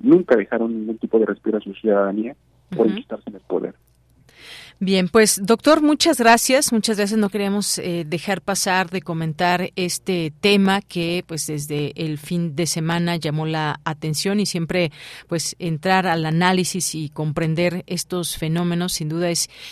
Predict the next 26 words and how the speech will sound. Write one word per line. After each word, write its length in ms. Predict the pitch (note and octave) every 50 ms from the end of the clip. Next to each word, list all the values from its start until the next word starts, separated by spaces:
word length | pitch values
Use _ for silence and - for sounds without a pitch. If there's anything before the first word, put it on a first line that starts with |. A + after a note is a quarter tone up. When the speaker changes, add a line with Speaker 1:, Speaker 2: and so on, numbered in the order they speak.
| -
Speaker 2:
interesante 640 | - F3 E3 C#3+ F3 E3+ E3 D3+ - G3 G3+ G3 A3
e 40 | G3
importante, 640 | E3+ D3+ - E3+ D#3+ - - F#3 F#3 F3+ - -
es 100 | F3 -
parte 260 | - F3+ E3+ D3 - F3+
de 80 | E3+
lo 100 | E3 D3+
que 140 | D3 - D3+
pasa 420 | - E3 D#3+ D3+ - F#3 F3 - - -
en 160 | E3+ D#3+ D#3
nuestro 340 | D3+ D3+ D3 - - D#3+ D3
mundo. 300 | D3+ D#3 D#3 D3 E3 D#3
Muchas 300 | F3+ A3 - - C4+ A#3
gracias. 520 | G#3+ G#3 G#3+ - - F3 D3 - - - _ _ _ _ _ _ _ _ _ _ _
Speaker 1:
Estamos 320 | A#2 A#2+ D#3+ E3+ F#3 F3 F3
a 40 |
sus 180 | D#3+ D#3 D3 -
órdenes, 320 | E3 D#3+ D#3 D3+ C#3+ C3
Yanira, 400 | B2 B2 A#2+ A#2+ A#2 A#2 A#2 A2 -
y 120 | - B2 A#2+
de 80 | B2
la 100 | A#2+ A#2
audiencia, 380 | A2+ A#2 B2+ C#3 C#3+ C#3+ - -
por 160 | - A#2 A2+
supuesto, 320 | - - - A#2 - A#2
también. 300 | - A2 G2+ G#2 F#2+ F2